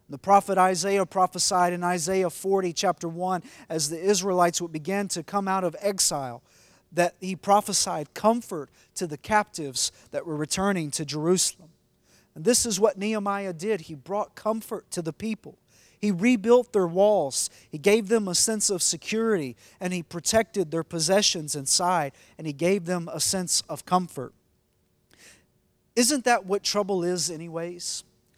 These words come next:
A sense of impending doom. When we feel like we're in trouble, there's this sense of, "Oh no, what's gonna happen next?" It's this sense of worry. It's this sense of,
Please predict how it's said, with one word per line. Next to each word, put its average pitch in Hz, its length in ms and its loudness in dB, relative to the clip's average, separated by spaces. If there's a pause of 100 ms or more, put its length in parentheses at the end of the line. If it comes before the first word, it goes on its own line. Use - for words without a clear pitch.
(380)
A - 60 -4
sense 220 400 2
of 151 180 -12
impending 208 600 -2
doom. 175 480 -6 (540)
When 170 100 -10
we 190 100 -2
feel 254 240 8
like 240 240 4
we're 208 120 -2
in 202 140 -6
trouble, 202 380 0
there's 175 280 -2
this 202 160 4
sense 214 520 2
of, 175 160 -4
"Oh 208 140 2
no, 214 200 4
what's 202 280 2
gonna 208 180 -2
happen 196 380 -8
next?" - 400 -8 (240)
It's - 100 -8
this 220 160 -4
sense 247 280 -2
of 160 140 -6
worry. 190 460 2
It's 160 160 -4
this 190 180 -6
sense 233 340 0
of, 180 120 -4